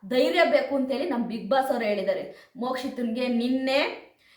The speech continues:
ಎಲ್ ಇ ಡಿ ಟಿ ವಿ ಮುಂದ್ಗಡೆ ನಿಂತಹ ಮೋಕ್ಷಿತನಿಗೆ ನಮ್ಮ Bigg Boss ಅವರು ಒಂದೇ ಒಂದು ಮಾತು ಹೇಳಿದ್ದಾರೆ, "ಈ ನಿರ್ಧಾರ ತಗೊಳಕ್ಕೂ ಕೂಡ ಧೈರ್ಯ ಬೇಕು" ಅಂತ ಹೇಳಿದ್ದಾರೆ. ಆ ಧೈರ್ಯ ಮೋಕ್ಷಿತನಿಗೆ ಇದೆ ಅನ್ನೋದು Bigg Boss ಅವರಿಗೂ ಕೂಡ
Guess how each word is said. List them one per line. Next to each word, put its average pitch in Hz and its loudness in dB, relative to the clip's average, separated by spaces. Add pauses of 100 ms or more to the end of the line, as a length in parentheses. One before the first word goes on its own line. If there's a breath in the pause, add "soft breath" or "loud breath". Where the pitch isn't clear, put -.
(100)
ಎಲ್ 247 -2
ಇ 294 0
ಡಿ 302 -4
ಟಿ 285 -2
ವಿ 285 2
ಮುಂದ್ಗಡೆ 262 0
ನಿಂತಹ 247 -2
ಮೋಕ್ಷಿತನಿಗೆ 226 -2
ನಮ್ಮ 220 -2
Bigg 202 -4
Boss 240 -2
ಅವರು 226 -4
ಒಂದೇ 240 2
ಒಂದು 247 2
ಮಾತು 214 -2
ಹೇಳಿದ್ದಾರೆ, 202 -2 (360 soft breath)
"ಈ 403 4
ನಿರ್ಧಾರ 359 6 (180)
ತಗೊಳಕ್ಕೂ 311 0
ಕೂಡ 285 0 (260)
ಧೈರ್ಯ 330 4 (100)
ಬೇಕು" 262 4
ಅಂತ 226 -4
ಹೇಳಿದ್ದಾರೆ. 214 -2
ಆ 202 -4
ಧೈರ್ಯ 247 2
ಮೋಕ್ಷಿತನಿಗೆ 233 0
ಇದೆ 240 -2
ಅನ್ನೋದು 220 -4
Bigg 214 -8
Boss 254 -2
ಅವರಿಗೂ 226 -2
ಕೂಡ 220 -4